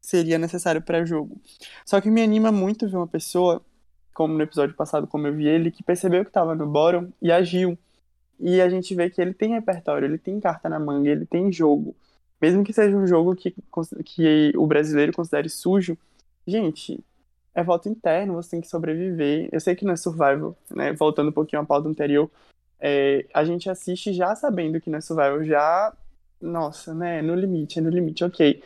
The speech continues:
Mas o mínimo que a gente quer são pessoas que queiram ficar ali. Eu, eu, o que eu mais odiava, o que mais me irritou na temporada passada foram pessoas falando, "Ah, eu quero muito ficar, mas assim, eu sou mais fraco que tal pessoa, então eu acho justo que eu saia." Não, eu até <laughs>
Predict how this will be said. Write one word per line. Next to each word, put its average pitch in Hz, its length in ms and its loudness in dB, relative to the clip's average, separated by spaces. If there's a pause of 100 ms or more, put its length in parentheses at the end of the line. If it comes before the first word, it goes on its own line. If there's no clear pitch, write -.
(440)
Mas 175 280 4
o 196 60 4
mínimo 247 240 4
que 294 60 4
a 262 60 4
gente 220 280 0
quer 170 340 0
são 208 160 -4
pessoas 180 460 -4
que - 180 -20
queiram 165 300 -2
ficar 180 280 -6
ali. 202 340 0 (580)
Eu, 165 260 2
eu, 170 320 2 (100)
o 165 160 0
que - 100 -6
eu 185 60 0
mais 185 220 2
odiava, 175 440 0
o - 20 -8
que 160 100 -10
mais 165 180 0
me 202 100 -2
irritou 190 240 -2
na 156 100 -4
temporada 156 340 -4
passada 160 340 -6
foram 170 180 -10
pessoas - 300 -10
falando, 160 240 0
"Ah, 185 160 4
eu 185 80 -4
quero 180 220 -16
muito - 200 -20
ficar, - 220 -14
mas 170 160 -2
assim, 180 380 -8 (500)
eu 185 60 -4
sou 202 160 -2
mais 202 180 2
fraco 170 380 0 (120)
que 175 420 2
tal 165 160 2
pessoa, 180 340 0
então 170 320 2
eu 175 60 2
acho 180 200 0
justo 170 240 -4
que - 60 -4
eu 196 80 0
saia." 156 280 0
Não, 226 500 2 (520)
eu 190 160 -6
até 220 240 4
<laughs> - 420 -8